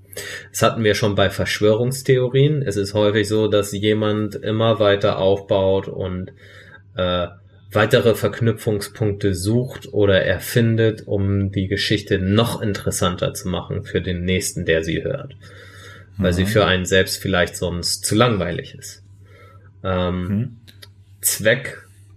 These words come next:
Speaker 1: und Ursache dahinter ist häufig einfach, um, äh, eine interessante Geschichte zu haben, die man dem anderen erzählen kann.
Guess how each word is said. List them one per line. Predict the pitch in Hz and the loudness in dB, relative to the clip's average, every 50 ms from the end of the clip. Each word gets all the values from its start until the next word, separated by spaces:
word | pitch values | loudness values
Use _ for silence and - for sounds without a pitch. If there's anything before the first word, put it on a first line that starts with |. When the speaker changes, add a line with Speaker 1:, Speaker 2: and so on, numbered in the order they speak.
| - - | -18 -10
Speaker 1:
und | - 110 107 107 - | -8 -6 -6 -6 -4
Ursache | 117 117 120 123 120 139 139 135 - 143 135 | 0 2 2 4 6 4 4 4 4 2 4
dahinter | 123 117 113 110 123 120 117 - 113 104 - | 4 4 2 2 0 0 2 2 2 2 2
ist | - 110 110 101 - - - | 0 -2 -2 -2 -2 -2 0
häufig | 104 104 104 101 107 110 101 101 | 2 2 2 2 2 0 -2 0
einfach, | - 98 98 98 98 - 104 98 98 - | 0 0 0 0 0 2 0 0 0 -2
um, | - 120 101 95 98 95 95 92 95 95 95 - - - - - - - - - - - - - - - - - - | -2 -2 0 2 2 2 2 0 0 -2 -4 -6 -14 -20 -20 -20 -20 -20 -20 -20 -20 -20 -20 -20 -20 -20 -16 -8 -2
äh, | - | 0
eine | 92 90 87 87 87 87 87 85 85 85 - - 98 101 101 95 | 0 2 2 2 2 2 2 2 0 -2 -4 -2 0 2 4 2
interessante | 95 95 - - - - - 104 107 104 117 104 | 2 0 -2 -4 -4 -2 0 0 0 2 2 0
Geschichte | 92 90 - - - 104 104 - - 117 - | 0 0 -2 0 0 0 0 0 -2 -2 -2
zu | - - 104 82 | 0 -2 -2 0
haben, | 101 101 101 101 98 | 2 0 0 0 0
die | 95 98 95 | 0 -2 -2
man | 95 90 90 90 | -2 -2 -4 -4
dem | 87 87 90 92 - | -4 -6 -6 -6 -6
anderen | - 92 92 90 87 85 - | -6 -6 -4 -4 -4 -4 -4
erzählen | - - - - - - - 101 95 95 101 107 | -6 -6 -6 -4 -4 0 2 2 2 2 2 0
kann. | - - 139 139 156 175 190 | 2 2 2 4 2 0 -2